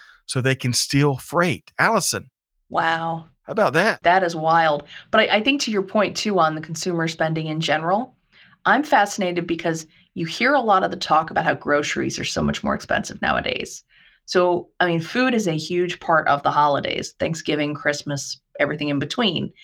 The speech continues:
Speaker 2: So as consumers start buying more for the food part of the holidays,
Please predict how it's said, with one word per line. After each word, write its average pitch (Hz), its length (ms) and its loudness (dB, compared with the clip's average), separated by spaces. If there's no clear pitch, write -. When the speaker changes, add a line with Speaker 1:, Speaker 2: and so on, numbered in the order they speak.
Speaker 2:
So 175 380 2
as 202 260 4
consumers 220 560 -2
start - 300 2
buying 175 640 2
more 175 520 4
for 160 400 -2
the 147 180 -2
food 233 580 -6
part - 340 2
of 143 140 -2
the - 80 -2
holidays, - 720 -2